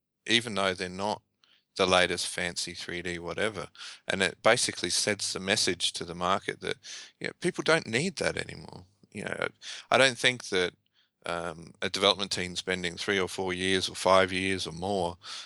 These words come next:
um, developing a three D game, um, is, is time well spent. <laughs> Um, bec-, basically because the market for those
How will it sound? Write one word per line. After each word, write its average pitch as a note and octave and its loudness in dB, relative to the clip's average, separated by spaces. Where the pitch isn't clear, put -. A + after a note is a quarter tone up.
um, F2+ 4
developing F#2+ 2
a F2 -2
three F2+ 2
D G2 2
game, E2+ 0
um, F#2+ -10
is, F#2+ 2
is F#2+ 4
time F#2+ 4
well F2+ -2
spent. - -2
<laughs> - 8
Um, F2 2
bec-, - 2
basically A2 4
because - -6
the G2 -2
market G#2 0
for - -6
those - -10